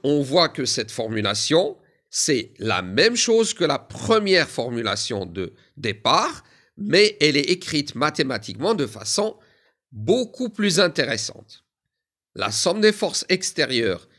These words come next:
est égale au vecteur nul, c'est équivalent au vecteur V G est égal à une constante. On va encore essayer de pousser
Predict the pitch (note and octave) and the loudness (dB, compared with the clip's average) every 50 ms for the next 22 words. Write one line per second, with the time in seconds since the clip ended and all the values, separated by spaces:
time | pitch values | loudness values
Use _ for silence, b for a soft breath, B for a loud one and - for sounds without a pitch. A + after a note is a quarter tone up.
0 | _ _ - - G#2 A2 A2 G2 F#2+ F#2+ G2 F#2 G2+ G#2+ G#2+ - - G2+ F2 G2+ | _ _ -10 -8 -4 -2 -2 0 0 -2 -2 -2 -4 -4 -6 -4 -6 -6 -4 -2
1 | G#2+ B2 D3 - G#2+ - b b b b b b - - - - - - - - | 0 2 2 0 -2 -6 b b b b b b -4 -2 0 0 0 0 0 -2
2 | C4+ C4 A3+ - A3+ A3 E3 C#3 C3+ G2+ G2 F#2 F#2+ - - _ _ _ _ _ | -2 -2 -2 -2 -2 -2 0 0 0 -2 -2 -4 -8 -10 -14 _ _ _ _ _
3 | _ _ _ _ - - C#3 B2+ A2+ G#2+ A2+ E3+ G3 G3+ - - - F3 C#3 B2 | _ _ _ _ -2 0 0 2 2 2 4 4 2 2 0 -2 0 2 2 2
4 | A2 F#2+ F#2 - - _ _ _ _ - E2+ E2+ F#2 A#2 D#3+ F3+ D#3+ A#2+ G#2 G2 | 2 0 -4 -8 -16 _ _ _ _ -20 -14 -6 0 4 4 4 4 2 0 -2
5 | A2 A2+ A2 B2+ - - _ _ _ _ _ _ _ _ _ _ _ _ _ _ | 0 0 -2 -2 -4 -8 _ _ _ _ _ _ _ _ _ _ _ _ _ _
6 | _ _ _ _ _ _ _ _ _ _ _ _ _ _ _ _ _ _ _ _ | _ _ _ _ _ _ _ _ _ _ _ _ _ _ _ _ _ _ _ _
7 | _ _ _ _ - G3+ G3+ - E3 B2 G2 - D#2+ F#2+ - - _ _ _ _ | _ _ _ _ 2 2 2 2 2 -2 -2 -2 -4 -4 -6 -6 _ _ _ _
8 | - C3 C#3+ C3 - - A#2 B2+ D3+ F3+ F#3+ - - _ _ _ _ _ _ _ | -4 -2 -2 -2 -4 -4 -2 -2 -2 -2 -4 -8 -16 _ _ _ _ _ _ _
9 | - A3+ G#3 F#3+ - - - - - - _ _ - _ _ _ _ _ _ _ | -2 0 0 0 -2 -4 -6 -8 -12 -20 _ _ -20 _ _ _ _ _ _ _
10 | _ _ - G2 F#2+ F2+ F#2 F#2 - _ _ - B2 D#3 F#3 F3+ F#3 - - G#3 | _ _ -10 -8 -8 -6 -6 -8 -10 _ _ 0 0 0 0 0 -4 0 2 4
11 | F#3+ G3 G3 - - _ - - D3 C3+ - C3+ A#2+ A#2+ G#2+ F#2+ E2+ - b b | 4 4 4 0 -6 _ -2 0 0 0 0 -2 -2 -4 -4 -8 -8 -10 b b
12 | b b b b b b - A#2 F3 F#3+ F#3+ - D#3+ D3+ - - - B2+ G#2+ - | b b b b b b 2 2 2 2 2 -2 -6 -4 -4 -4 -4 -4 -6 -8
13 | - | -14